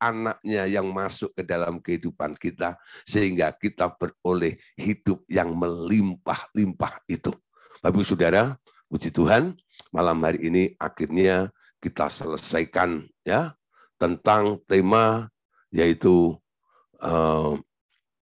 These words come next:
<clears throat>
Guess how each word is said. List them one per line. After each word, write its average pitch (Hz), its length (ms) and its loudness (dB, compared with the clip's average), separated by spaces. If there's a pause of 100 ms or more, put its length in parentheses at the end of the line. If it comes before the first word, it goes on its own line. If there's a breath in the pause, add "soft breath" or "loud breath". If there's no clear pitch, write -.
(1900 loud breath)
<clears throat> - 320 -2